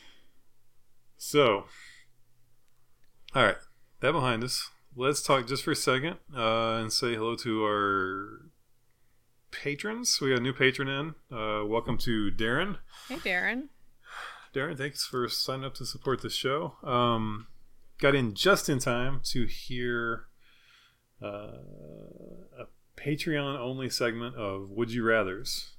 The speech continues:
Speaker 1: that Casey wrote for us, and we recorded just before this episode. So typically the Patreon goes out, uh,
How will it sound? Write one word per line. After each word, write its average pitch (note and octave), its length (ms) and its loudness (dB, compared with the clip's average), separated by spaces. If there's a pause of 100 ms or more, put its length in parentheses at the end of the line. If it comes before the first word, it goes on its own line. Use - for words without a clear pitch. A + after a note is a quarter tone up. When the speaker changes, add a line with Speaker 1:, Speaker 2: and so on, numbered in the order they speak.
(160)
Speaker 1:
that A2 200 -8
Casey G#2+ 300 -4
wrote G#2 220 -2
for A2 220 -4
us, - 300 -8
and G2+ 400 -14 (680)
we G#2+ 440 0 (1120)
recorded A#2+ 520 -4 (240)
just - 180 -10
before D3 200 -8
this D#3+ 140 -6
episode. C#3 420 -4 (1300)
So - 60 -4
typically D#3+ 320 2
the C3+ 80 2
Patreon B2+ 440 0
goes G#2+ 200 -2
out, G#2 320 0 (640)
uh, G2+ 420 -8